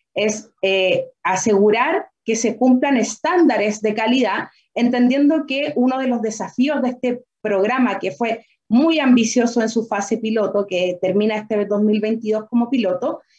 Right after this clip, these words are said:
eh, uno de los grandes desafíos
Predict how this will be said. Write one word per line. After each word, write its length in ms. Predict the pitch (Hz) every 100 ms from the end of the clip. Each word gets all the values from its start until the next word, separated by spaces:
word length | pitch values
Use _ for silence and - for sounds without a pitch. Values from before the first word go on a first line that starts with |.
| _ _ _
eh, 580 | 214 208 208 202 202 - - _
uno 240 | 240 247 254
de 80 | 247
los 120 | 220
grandes 360 | 247 294 320
desafíos 640 | 294 302 294 285 320 349